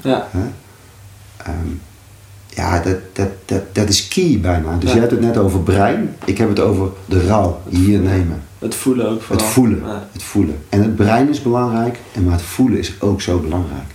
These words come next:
Speaker 1: Ja, zeker.
Speaker 2: Ja, het
Speaker 1: Ik
Speaker 2: durven voelen, het feedback binnen laten komen.
Speaker 1: Ja.
Speaker 2: Auw. Oh, shit. Dat.
Speaker 1: Ja.
Speaker 2: Dan ga je leren.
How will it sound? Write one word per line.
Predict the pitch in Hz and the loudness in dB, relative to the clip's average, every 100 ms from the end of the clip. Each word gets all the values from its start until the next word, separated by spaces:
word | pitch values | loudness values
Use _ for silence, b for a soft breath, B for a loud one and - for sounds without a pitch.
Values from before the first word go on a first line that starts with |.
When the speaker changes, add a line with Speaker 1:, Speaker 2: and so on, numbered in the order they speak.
| - | -2
Speaker 1:
Ja, | 117 113 95 | 0 0 -4
zeker. | - 107 120 110 - - - - | -2 0 0 -4 -10 -14 -20 -6
Speaker 2:
Ja, | 92 90 - | -2 0 -2
het | - | -2
Speaker 1:
Ik | 87 | 2
Speaker 2:
durven | 120 147 120 104 | 4 4 2 2
voelen, | 113 120 92 | 2 4 4
het | 107 - | 2 0
feedback | - 117 - 127 - - | 0 2 4 2 0 0
binnen | 120 139 127 98 | 4 4 2 2
laten | 104 120 110 - | 2 0 -2 -2
komen. | 110 110 92 - - | 2 2 2 -2 -8
Speaker 1:
Ja. | 127 113 90 - | -6 -6 -6 -2
Speaker 2:
Auw. | - 120 120 85 - - - - - - | 2 2 2 -2 -10 -20 -20 -20 -20 -10
Oh, | - - - - | -6 -4 -6 -12
shit. | - - - - - - - - - - - - | -14 -14 -14 -16 -18 -20 -20 -20 -20 -20 -20 -10
Dat. | 87 - - - - - B B B B B B B - - - | -10 -10 -14 -20 -20 -18 B B B B B B B -20 -20 -4
Speaker 1:
Ja. | 135 | 2
Speaker 2:
Dan | 151 202 | 4 4
ga | 151 | 2
je | 117 | 2
leren. | 139 123 78 | 2 2 -2